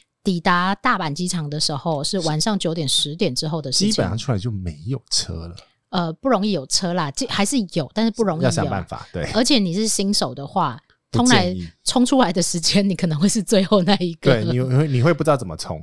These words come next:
Speaker 2: 你不会像我们这样子从头开始冲。
Speaker 1: 对，<laughs> 你不知道哪个 moment 你该冲快一点啊。
Speaker 2: 哎，不要这样子，我冲，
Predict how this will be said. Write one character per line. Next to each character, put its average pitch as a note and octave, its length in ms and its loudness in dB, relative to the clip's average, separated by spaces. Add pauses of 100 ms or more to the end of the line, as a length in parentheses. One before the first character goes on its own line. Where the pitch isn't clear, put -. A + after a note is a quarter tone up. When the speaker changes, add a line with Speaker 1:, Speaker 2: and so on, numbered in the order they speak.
Speaker 2:
你 A#2 140 -2
不 C#3+ 140 0
会 D3 80 4
像 C#3 160 2
我 A2+ 40 -4
们 G2 220 -6
这 C3+ 80 0
样 A#2+ 80 0
子 A2 160 -2
从 A2 160 -2
头 G#2+ 100 0
开 A2 140 -2
始 F#2+ 80 -2
冲。 F2+ 340 -6 (160)
Speaker 1:
对， G3+ 80 4 (380)
<laughs> C4 380 6
你 B3 80 6
不 A#3+ 120 4
知 F4+ 140 2
道 F#4 140 6
哪 B3+ 160 4
个 A3 100 2
moment B3+ 380 4
你 G3 100 0
该 A3 160 2
冲 G#3 180 2
快 G3 220 2
一 C#3 100 4
点 D3+ 140 4
啊。 - 20 4
Speaker 2:
哎， D3 40 2
不 - 20 -2
要 - 20 0
这 E3 60 2
样 C#3+ 100 4
子， A#2 160 0
我 F#2 160 0
冲， B2+ 320 -2